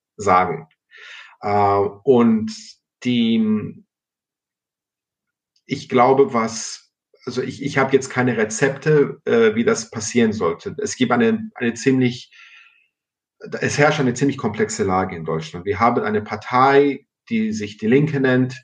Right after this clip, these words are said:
die ist noch im Bundestag, aber das ist im Endeffekt eine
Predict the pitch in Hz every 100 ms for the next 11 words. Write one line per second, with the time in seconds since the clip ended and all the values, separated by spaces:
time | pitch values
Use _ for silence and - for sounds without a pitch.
0 | - 117 110 107 - 113 - 120 113 117
1 | - 123 110 107 113 123 123 - 123 123
2 | 123 - 104 107 104 104 - 117 101 104
3 | 113 113 - 113 - 110 107 107 104 101